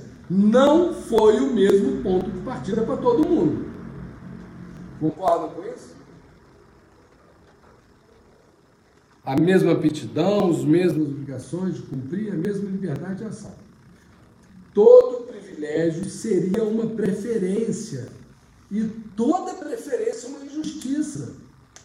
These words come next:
Isso é uma coisa muito lógica.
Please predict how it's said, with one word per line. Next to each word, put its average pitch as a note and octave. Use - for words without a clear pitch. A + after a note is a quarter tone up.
Isso D#4
é D#4
uma D4
coisa C#4+
muito D4
lógica. F3+